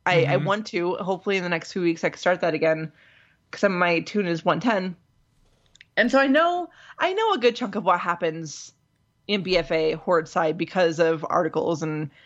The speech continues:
Speaker 1: spoilers and that kind of thing. But there's a few here and there that I've managed to, I have an idea of what it is, but I've managed to avoid the little details.
Speaker 2: Mm-hmm.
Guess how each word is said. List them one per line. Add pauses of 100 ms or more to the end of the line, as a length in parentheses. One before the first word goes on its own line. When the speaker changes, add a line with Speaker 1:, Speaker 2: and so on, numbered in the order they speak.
(140)
Speaker 1:
spoilers
and
that
kind
of
thing.
But
there's
a
few
here
and
there
that
I've
managed
to, (640)
I
have
an
idea
of
what
it
is,
but
I've
managed
to
avoid
the
little
details. (120)
Speaker 2:
Mm-hmm.